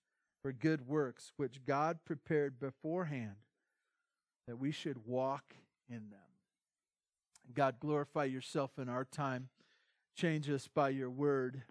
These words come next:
Uh, change our thinking, uh, about, uh, yourself and your plan and your son Jesus, but also change our thinking about ourselves.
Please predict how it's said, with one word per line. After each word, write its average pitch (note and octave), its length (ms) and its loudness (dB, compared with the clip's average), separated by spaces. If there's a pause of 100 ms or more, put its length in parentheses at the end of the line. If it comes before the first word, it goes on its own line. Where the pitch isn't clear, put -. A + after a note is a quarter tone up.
(160)
Uh, B2+ 300 -6 (1400)
change F#3+ 260 8
our D#3+ 120 4
thinking, E3+ 680 0 (280)
uh, D3 160 0
about, C#3+ 460 2 (460)
uh, C#3 220 -6
yourself C#3+ 720 0
and C#3 120 -4
your C3+ 120 -2
plan C#3+ 460 -2
and B2+ 200 -8 (360)
your C3 80 -8
son D3 280 0
Jesus, D3 600 0
but B2+ 140 0
also C3+ 580 0 (300)
change D#3+ 520 -2
our C3 160 -4
thinking C#3+ 460 -4
about B2 300 -4
ourselves. G#2+ 840 -12